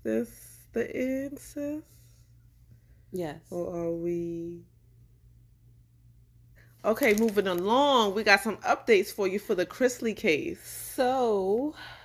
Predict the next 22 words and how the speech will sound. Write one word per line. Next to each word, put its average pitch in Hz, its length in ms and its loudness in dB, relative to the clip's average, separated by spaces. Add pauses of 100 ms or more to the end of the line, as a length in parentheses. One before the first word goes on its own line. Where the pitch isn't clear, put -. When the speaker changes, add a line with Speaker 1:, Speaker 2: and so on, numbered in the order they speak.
(240)
Speaker 1:
What 165 200 -2
we 165 80 0
got, 156 240 0
sis? - 160 -4
Speaker 2:
on 214 200 2
August 247 440 0
twenty-fifth, 226 1000 -2
the 208 200 2
Chrisleys, 214 880 -2 (100)
Todd 226 460 2
and 185 240 2
Julia, 180 560 2
of - 120 -12
course, 156 280 -6
is 165 160 -10
Speaker 1:
What 156 80 0
Speaker 2:
what - 80 0
Speaker 1:
they 139 120 4
Speaker 2:
their 131 200 0
name 113 100 -2
Speaker 1:
did. - 100 -8
Speaker 2:
is. - 60 -12